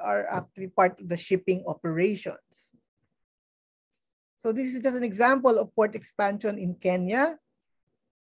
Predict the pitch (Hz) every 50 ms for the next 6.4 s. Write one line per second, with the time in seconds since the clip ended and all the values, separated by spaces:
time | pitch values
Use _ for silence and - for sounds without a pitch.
0 | _ _ _ _ _ _ _ _ _ _ _ _ - - _ _ _ _ - 202
1 | 190 196 - - 180 175 - - - 185 180 180 180 185 196 233 269 320 349 349
2 | 294 - _ _ _ _ _ _ _ _ _ _ _ _ _ _ _ - 180 170
3 | - _ - 214 220 226 247 240 196 214 233 269 302 285 220 - 208 208 202 202
4 | 202 196 196 196 185 175 190 190 190 196 185 - - 190 185 180 - 190 190 185
5 | - 185 170 156 160 175 175 175 175 175 175 185 - _ _ _ - 165 165 165
6 | 160 175 233 294 349 330 - -